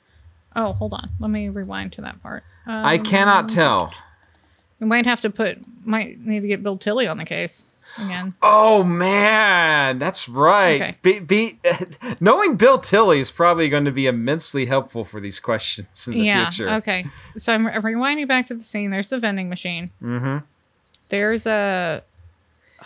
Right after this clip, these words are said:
Speaker 2: It
Speaker 1: It's, I, I can kinda see it. It's, um,
Speaker 2: white with blue writing.
Speaker 1: It's, like, wavy blue and white writing with a blue back, or a white background.
Speaker 2: Yeah.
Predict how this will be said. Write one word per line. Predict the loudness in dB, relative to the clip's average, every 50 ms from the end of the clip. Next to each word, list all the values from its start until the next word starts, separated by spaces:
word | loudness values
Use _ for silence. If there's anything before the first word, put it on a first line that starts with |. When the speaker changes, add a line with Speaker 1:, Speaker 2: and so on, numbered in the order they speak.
| -20 -20 -20 -20 -10 -2
Speaker 2:
It | 0 0 0 0 -4
Speaker 1:
It's, | -8 -8 -8 -8 -10 -18 -16 -16 -12 -6
I, | -4 -4 -4 -4 -6 -6
I | -6 -4
can | -4 -4 -4 -4
kinda | -4 -4 -6 -6 -8 -8
see | -8 -8 -8 -6
it. | -6 -6 -8 -10 -12 -14
It's, | -14 -14 -14 -14 -16 -16
um, | -14 -14 -12 -12 -12 -12 -12 -12 -12 -12 -12 -12 -12 -14 -8 -2
Speaker 2:
white | 0 2 4 4 2 2 0 -2
with | -2 -2 -2 -2 -4 _
blue | -8 -6 -4 -2 -2 -2
writing. | -2 0 0 0 0 0 -2 -4 -6 -6 -6 -8 -10 -10 -14 -18 -20 -20 -20 -14 -8 -6
Speaker 1:
It's, | -6 -6 -6 -10 -12 -8
like, | -4 -2 -2 -2 -2
wavy | -4 -2 -2 0 0 -2 -4 -4 -4 -4
blue | -4 -2 -2 -2 -2 -2 -2 -2 -2
and | -2 -2 -2 -2
white | -2 -2 -4 -6 -8 -8
writing | -6 -4 -4 -2 -4 -4 -6 -6 -8 -8 -10 -12
with | -12 -12
a | -12 -14 -14 _ -8
blue | -6 -4 -4 -4
back, | -4 -2 -2 -2 -2 -2 -4
or | -6 -6 -6
a | -6
white | -6 -6 -6 -6 -6 -4
background. | -4 -4 -4 -6 -6 -8 -8 -8 -10 -10 -12 -14 -14 _ _ _ _ _ _ _ _ -20 -16
Speaker 2:
Yeah. | -14 -10 -10 -8 -8 -8 -10 -12